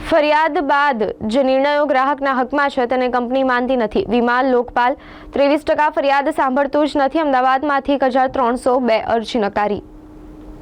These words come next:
વિશ્વ પ્રસિદ્ધ બ્રિટિશ રોક બેન્ડ વિદ-, વિશે દેશના સૂફી રોક ગાયક કૈલાશ ખેરના શબ્દોમાં વાંચો. Coldplay સારા માણસોનું ગ્રુપ. તેમના સંગીતમાં નવી ટેકનોલોજી છે અને દિલમાં માનવતા પણ છે.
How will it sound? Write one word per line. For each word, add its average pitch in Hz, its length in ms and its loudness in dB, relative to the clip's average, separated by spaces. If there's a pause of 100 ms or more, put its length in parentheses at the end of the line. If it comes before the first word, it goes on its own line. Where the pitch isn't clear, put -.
(880)
વિશ્વ 294 300 4
પ્રસિદ્ધ 320 420 2
બ્રિટિશ 294 500 2
રોક 277 320 2
બેન્ડ 269 320 2
વિદ-, 240 280 0 (180)
વિશે 247 380 2
દેશના 262 540 0
સૂફી 269 400 0
રોક 262 280 2
ગાયક 247 360 0
કૈલાશ 254 540 0
ખેરના 254 380 0
શબ્દોમાં 254 520 0
વાંચો. 240 340 -2 (340)
Coldplay 311 460 2
સારા 294 360 2
માણસોનું 285 580 0
ગ્રુપ. 262 300 2 (480)
તેમના 277 380 2
સંગીતમાં 285 680 0
નવી 269 260 0
ટેકનોલોજી 262 600 0
છે 294 140 -2
અને 311 200 2
દિલમાં 254 420 2
માનવતા 208 400 0
પણ 202 180 -4
છે. 202 160 -2